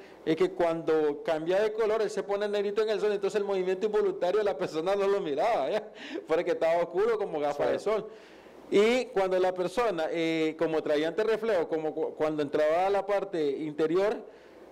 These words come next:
Speaker 1: el antirreflejo, entonces, mm, la persona no, no fijaba la chibolita del ojo, porque le servía como una parte de protección, ¿me entiendes?
Speaker 2: Así es.
Speaker 1: Y como una parte estética.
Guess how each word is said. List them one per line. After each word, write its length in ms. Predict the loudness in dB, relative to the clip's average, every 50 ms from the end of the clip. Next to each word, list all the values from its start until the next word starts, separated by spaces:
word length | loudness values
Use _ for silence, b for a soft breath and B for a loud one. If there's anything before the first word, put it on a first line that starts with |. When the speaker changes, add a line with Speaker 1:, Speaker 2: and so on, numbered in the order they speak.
| B 2
Speaker 1:
el 140 | 2 4 4
antirreflejo, 600 | 4 2 2 0 2 0 0 0 2 0 2 2
entonces, 360 | 0 0 -2 -2 -2 -4 -6 -6
mm, 240 | -8 -8 -8 -4 -2
la 140 | -2 0 0
persona 400 | 0 -2 -2 0 -2 0 0 -2
no, 380 | -2 -2 0 0 0 0 -2 -2
no 180 | -2 -2 -2 -2
fijaba 600 | -2 -2 -2 0 2 2 2 2 2 0 -4 -6 -12 B B B B B B
la 140 | 0 0 2
chibolita 560 | 2 2 2 4 4 2 2 2 2 2 2
del 160 | 2 0 0
ojo, 360 | 0 0 -2 -2 -4 -8 -14 -18 -20 B B B B B B B B -14 -2 2
porque 260 | 4 4 4 4 2
le 100 | 2 2
servía 380 | 2 0 -2 0 2 2 2 2
como 260 | 2 0 0 0 -2
una 220 | -2 0 -2 0
parte 280 | 0 0 0 0 0 0
de 100 | 0 0
protección, 580 | 0 -2 -2 -2 -2 -4 -2 0 0 0 0 -2
¿me 80 | -4
entiendes? 340 | -6 -4 -6 -4 -2 -2 -2
Speaker 2:
Así 200 | -2 0 2 2
es. 300 | 4 4 2 0 -4 -8 -4
Speaker 1:
Y 360 | 0 2 2 4 2 2 0
como 240 | -2 -4 -4 -2 -2
una 160 | -2 -2 0
parte 240 | 0 -2 -2 -2 -4
estética. 580 | -4 0 0 0 0 0 -2 -6 -8 -8 -10